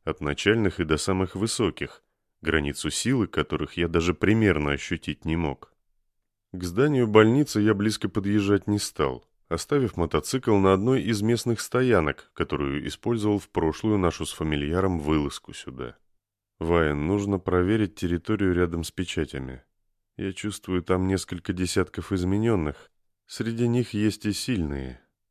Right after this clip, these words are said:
А это значит, что тебе стоит быть максимально аккуратным». Одновременно с этим я передал ему через нашу связь места установки всех печатей, на случай, если тот умудрится забыть, так как ставили их мы вместе,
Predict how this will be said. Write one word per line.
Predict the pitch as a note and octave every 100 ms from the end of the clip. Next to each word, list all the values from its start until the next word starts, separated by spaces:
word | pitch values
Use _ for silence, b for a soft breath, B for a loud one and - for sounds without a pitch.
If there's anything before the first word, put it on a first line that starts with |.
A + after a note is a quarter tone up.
| -
А | E2+
это | D#2 D#2+
значит, | D#2 G2+ - -
что | -
тебе | D2 D#2 E2
стоит | - - D#2+ D2+
быть | D#2+ -
максимально | D#2+ D2+ - D#2 D2+ E2+ F2 E2+
аккуратным». | D#2+ E2+ E2+ F#2 D#2 C#2 B1+ _ _ _ _ _ _ _ -
Одновременно | E2 G2+ B2+ F3 C3 G2+
с | -
этим | D3 B2+ F#2+
я | B2
передал | - A#2+ B2+ G#2 G2
ему | F#2+ A2 G#2+
через | F#2 F2 D#2+
нашу | E2 - D2+
связь | - G2+ C3 -
места | F#2 - C#3+
установки | B2 - G2 B2+ - F#2
всех | - G2 F2+ -
печатей, | G#2 - G#2+ D2+ - C2 B1+ _ -
на | C3+
случай, | - G2 -
если | E2+ - F2+
тот | F#2 E2+
умудрится | F2 F#2 G2 F2 -
забыть, | F2 G2+ A2 E2+ - -
так | C#2+ -
как | C#2+ -
ставили | - E2 D#2+ E2+ E2+
их | E2 F#2
мы | F#2+
вместе, | A2+ G2 C#2 - C2